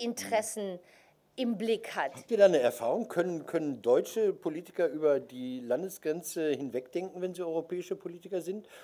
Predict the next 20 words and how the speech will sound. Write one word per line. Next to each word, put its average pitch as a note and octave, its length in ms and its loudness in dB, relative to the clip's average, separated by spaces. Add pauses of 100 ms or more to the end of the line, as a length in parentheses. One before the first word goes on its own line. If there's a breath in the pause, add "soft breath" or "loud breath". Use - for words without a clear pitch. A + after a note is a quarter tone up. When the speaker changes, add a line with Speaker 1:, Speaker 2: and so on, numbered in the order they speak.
(140 loud breath)
Speaker 2:
Oder D#3 220 6
sagen E3 200 4
die D#3+ 60 2
dann D#3+ 80 4
immer, D#3 160 2
„Nein, D#3 300 4
meine D3 320 2
Wähler D#3+ 200 4
sitzen C3+ 300 -6
halt C#3+ 180 6
in C#3 140 -6
Mülheim C3 440 -2
und C3+ 100 -4
nicht C#3+ 200 -10
in, C3+ 220 -6
irgendwie C3 300 -4
in B2 100 -6
Straßburg C3 640 -4
oder A#2 140 0
in, A2 200 -6